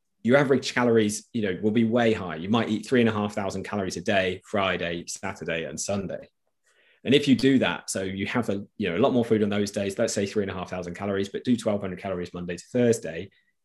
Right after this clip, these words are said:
the average of that is actually two thousand one hundred ninety calories,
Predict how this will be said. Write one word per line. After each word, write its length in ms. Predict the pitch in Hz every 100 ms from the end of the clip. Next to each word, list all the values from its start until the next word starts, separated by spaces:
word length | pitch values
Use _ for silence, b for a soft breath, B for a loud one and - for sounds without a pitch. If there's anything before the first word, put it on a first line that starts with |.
| _ _
the 140 | 123 131
average 300 | 147 135 104
of 120 | 95
that 240 | 90 95
is 100 | 98
actually 460 | 113 - - 95 101 -
two 240 | - 117
thousand 460 | 107 101 101 95 92
one 120 | 92
hundred 300 | 95 87 87
ninety 320 | 87 85 -
calories, 540 | - 90 78 71 -